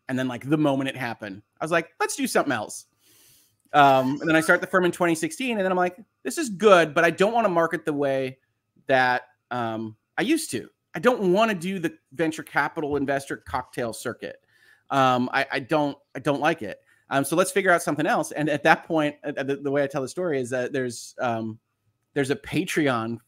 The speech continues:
for a podcast that I listen to called the Easy Allies, do video game stuff from a garage in California.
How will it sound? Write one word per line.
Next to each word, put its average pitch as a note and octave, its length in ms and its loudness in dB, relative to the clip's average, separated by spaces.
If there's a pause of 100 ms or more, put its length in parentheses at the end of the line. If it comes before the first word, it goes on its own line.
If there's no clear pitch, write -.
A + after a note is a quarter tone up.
for B2+ 220 0
a B2 100 -6
podcast C3+ 760 0
that A#2 120 -4
I G#2+ 80 -2
listen G#2 340 -8
to G#2 260 -8
called G#2+ 240 -8
the C#3+ 140 -8
Easy D3+ 220 0
Allies, A2+ 540 0
do C#3 160 -8
video C#3+ 400 2
game A#2+ 180 -4
stuff A2 320 -6
from A#2+ 120 -8
a A2+ 40 -6
garage A#2+ 480 -2
in C3 120 -2
California. G#2 640 -6